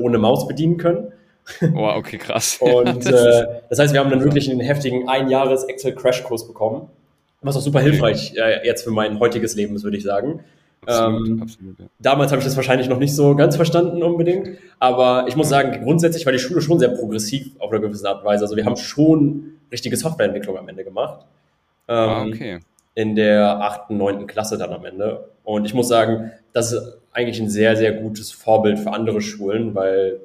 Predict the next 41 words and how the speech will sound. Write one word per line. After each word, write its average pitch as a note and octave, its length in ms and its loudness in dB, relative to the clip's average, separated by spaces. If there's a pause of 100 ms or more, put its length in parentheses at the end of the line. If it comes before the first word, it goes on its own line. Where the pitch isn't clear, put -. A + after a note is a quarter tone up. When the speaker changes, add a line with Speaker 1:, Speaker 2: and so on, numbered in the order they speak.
(120)
Speaker 1:
ich - 120 -20
meine, G2+ 440 -2 (300)
wenn A2+ 100 -4
du A2+ 80 0
dann A#2 160 -2
halt A2 240 0
irgendwie A2+ 160 -4
drei, A2+ 260 0
vier, A2+ 200 -4
fünf A2+ 240 -8
Leute A2+ 220 0
dafür A2+ 200 -6
begeistert A2 380 -2
hast A2 100 -14
für - 60 -20
das G#2 140 -12
Thema, A2+ 240 -2
die G2+ 100 -6
dann G2 100 -8
hinterher G2+ 560 -2
in G#2 300 -8
das, - 440 -10
in G2+ 80 -20
das, F#2+ 140 -20
in G2 220 -20
die G2 160 -18
Softwarebranche G#2+ 640 -4
danach G2 260 -6
gegangen G2 320 -8
sind, G#2+ 240 -8
also F#2+ 140 -12
ich - 40 -20
bin G2+ 120 -16
ja, G2+ 260 -4 (140)
bei G#2 80 -4
mir G2+ 100 -10
hat's - 80 -10
ja G#2+ 80 -10
funktioniert G#2+ 360 -4
Speaker 2:
Absolut. - 260 -6
Speaker 1:
offensichtlich, D#3+ 280 -6